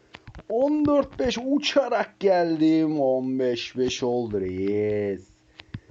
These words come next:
Seni patlatacağım demiştim. Balon gibi oldu. <laughs> On altı altı, altı saniye kaldı. Altı saniye, bir gol daha, on yedi. Bir gol daha atar mıyız? Bakacağım. Baktım ve gol oldu.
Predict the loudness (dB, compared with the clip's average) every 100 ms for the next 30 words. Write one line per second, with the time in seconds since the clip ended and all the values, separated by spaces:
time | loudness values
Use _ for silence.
0 | -6 -6 -8 -4 0 2 2 0 -4 0
1 | 0 0 0 2 2 2 2 0 -2 -6
2 | -4 0 2 0 -2 -4 0 2 2 0
3 | -4 -6 -4 0 0 0 -2 -4 -6 -8
4 | -8 -10 -10 -10 -10 -12 -14 -14 -14 -16
5 | -20 -20 -20 -20 -20 _ -20 -20 _ _
6 | -20 _ -8 0 2 4 2 2 0 2
7 | 4 4 2 0 4 4 4 2 0 -2
8 | -8 -6 -4 0 0 0 -2 -2 -2 0
9 | 0 0 0 0 -2 -4 -12 -6 -2 -2
10 | -2 -2 -2 2 4 4 6 6 4 4
11 | 2 2 2 4 4 4 2 0 2 4
12 | 4 2 0 0 4 4 4 0 2 2
13 | 2 2 2 2 0 0 0 0 -2 -4
14 | 0 2 4 2 2 2 0 -2 -2 -2
15 | -4 -8 -8 -4 -2 0 0 2 2 4
16 | 2 0 -4 -4 -6